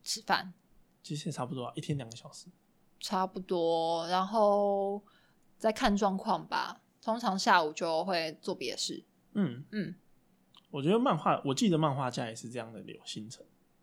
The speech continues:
Speaker 1: 诶，漫画家不是直接到通宵吗？
Speaker 2: 对，但是我们网络上看到的，但是我看那个实际漫画家，他有，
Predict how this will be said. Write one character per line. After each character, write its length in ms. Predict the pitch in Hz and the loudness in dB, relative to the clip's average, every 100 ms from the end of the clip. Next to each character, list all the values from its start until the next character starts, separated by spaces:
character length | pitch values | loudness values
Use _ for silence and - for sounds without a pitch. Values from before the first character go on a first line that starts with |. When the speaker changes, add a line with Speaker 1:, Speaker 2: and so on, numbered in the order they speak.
| _ _ | _ _
Speaker 1:
诶， 80 | 190 | 0
漫 140 | 214 247 | 6 10
画 100 | 240 | 12
家 140 | 220 | 12
不 80 | 208 | 12
是 200 | 214 220 | 12 12
直 80 | 190 | 8
接 420 | 185 196 214 214 - | 8 10 10 8 6
到 120 | 202 | 8
通 240 | - 180 | 8 4
宵 280 | 185 175 170 | 4 6 4
吗？ 300 | 170 202 - - - - | 6 4 4 -4 -14 0
Speaker 2:
对， 140 | 262 226 | 6 8
但 140 | 269 | 8
是 80 | 262 | 6
我 140 | 165 | 6
们 260 | 123 131 131 - - | 6 2 -2 -8 -6
网 220 | 175 120 | 0 0
络 180 | 139 156 | 2 0
上 240 | 131 135 123 | 0 -2 -4
看 260 | 139 120 | -8 -6
到 160 | 123 104 | -6 -8
的， 40 | - - | -8 0
但 120 | 185 | 2
是 300 | 175 175 180 _ _ _ _ | 4 2 0 _ _ _ _
我 140 | 160 127 | -4 -2
看 280 | - 202 180 | 2 2 2
那 80 | |
个 640 | 180 151 131 131 123 127 180 | 0 0 0 -2 -2 -4 -6
实 240 | - - 139 | -6 -4 -4
际 280 | 208 170 | -2 -2
漫 220 | 147 170 135 | 0 -2 -2
画 180 | 151 | -2
家， 180 | 127 127 | -2 -4
他 160 | 131 156 | -2 -2
有， 260 | 156 120 | -2 -4